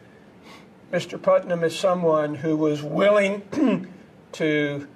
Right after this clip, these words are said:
really be a traditional politician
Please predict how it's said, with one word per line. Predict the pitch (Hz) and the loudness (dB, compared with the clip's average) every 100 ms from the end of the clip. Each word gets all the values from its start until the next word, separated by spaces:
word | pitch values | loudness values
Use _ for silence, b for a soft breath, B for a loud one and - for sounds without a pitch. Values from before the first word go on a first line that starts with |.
| - - - - - - - - - | -20 -20 -20 -20 -20 -20 -20 -20 -14
really | 160 196 226 190 | 0 4 4 2
be | 160 170 | -2 0
a | 165 | 0
traditional | 151 160 147 180 185 165 156 | 0 -2 0 -2 -2 -2 -2
politician | 151 170 151 147 190 190 175 143 135 | 0 2 2 0 -4 -4 -4 -8 -10